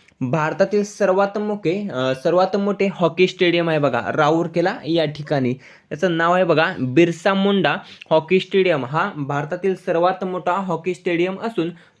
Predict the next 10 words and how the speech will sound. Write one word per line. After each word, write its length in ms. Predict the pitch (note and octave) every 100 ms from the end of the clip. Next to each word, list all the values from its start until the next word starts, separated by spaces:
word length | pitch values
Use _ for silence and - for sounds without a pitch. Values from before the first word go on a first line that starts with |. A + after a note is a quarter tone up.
| -
तो 320 | G#3 E3+ D#3
राऊरकेला 640 | D#3+ F3 G3 G3 F3 F3 G#3 -
ओडिसा 480 | F#3 F#3+ G3+ F#3 C3
या 200 | C3 D3+
ठिकाणी 360 | D#3+ E3 E3 D#3+
बघा, 240 | D3 F3 D4 _ _ _ _ _ _ _ -
अ, 140 | C3+ C3
बांधण्यात 500 | C3 C#3 C#3+ D#3 F#3+ -
आलेला 360 | D#3 C#3 E3 G#3 -
आहे. 540 | F3+ D#3 B2 A#2 -